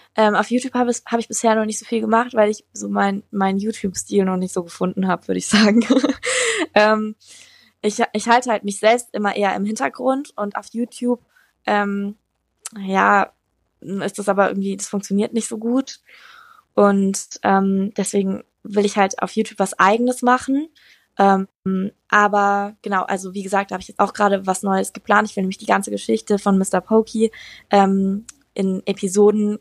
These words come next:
quasi nochmal neu erzählen. Also wie das alles passiert ist, weil es sind ja jetzt allein seit Audrey da ist bestimmt fünfhunderttausend neue Menschen dazugekommen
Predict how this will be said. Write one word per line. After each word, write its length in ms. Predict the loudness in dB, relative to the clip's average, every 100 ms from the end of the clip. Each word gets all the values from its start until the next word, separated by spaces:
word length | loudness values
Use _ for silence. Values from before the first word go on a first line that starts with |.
| -6
quasi 320 | 0 2 2
nochmal 280 | -2 -2 2
neu 200 | 4 4
erzählen. 640 | 2 0 2 4 4 0 -8 _ _ _ _ _ _ _ -4
Also 180 | -2 2
wie 60 |
das 140 | 0 2
alles 160 | 0
passiert 240 | -2 -2 0
ist, 80 |
weil 120 | 2 2
es 80 |
sind 140 | 0 2
ja 100 | 2
jetzt 200 | 2 0
allein 320 | 2 2 0 -6 -20 -20
seit 300 | -2 -2 0
Audrey 280 | 0 0 0
da 220 | 0 0
ist 100 | -2
bestimmt 420 | -8 -6 -4 -6 _ _ _ _
fünfhunderttausend 600 | -14 -4 -2 0 0 2
neue 140 | 2 2
Menschen 280 | 2 0 0
dazugekommen 760 | 0 0 0 2 2 0 0